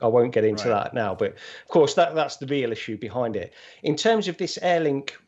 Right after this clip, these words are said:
Speaker 1: from what I've heard from the community, it was, it's been very conflicting, actually. So I've heard some people say that the clarity is better on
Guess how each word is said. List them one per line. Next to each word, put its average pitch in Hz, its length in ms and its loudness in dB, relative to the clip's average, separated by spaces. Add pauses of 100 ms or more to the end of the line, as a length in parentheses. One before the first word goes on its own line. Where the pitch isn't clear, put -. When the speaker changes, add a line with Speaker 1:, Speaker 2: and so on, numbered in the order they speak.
Speaker 1:
from 139 200 -8
what 160 140 -2
I've 131 120 -4
heard 147 200 -2
from 143 160 -8
the 120 60 -6
community, 117 800 -2
it 135 240 0
was, 143 580 2
it's 175 180 -4
been 262 280 2
very 196 240 4
conflicting, 160 560 -6
actually. 104 460 -6
So 151 240 2
I've 160 140 0
heard 190 380 0 (240)
some 226 220 0
people 208 240 -6
say 185 240 -4
that 170 160 -8
the - 80 -4
clarity 202 560 0
is 151 80 -6
better 135 260 2
on 113 300 0